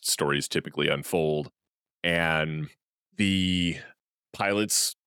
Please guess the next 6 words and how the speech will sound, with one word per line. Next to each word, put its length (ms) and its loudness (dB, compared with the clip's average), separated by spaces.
get 280 0
to 420 0
see 460 0
how 480 0
Maverick 480 -2
is 540 0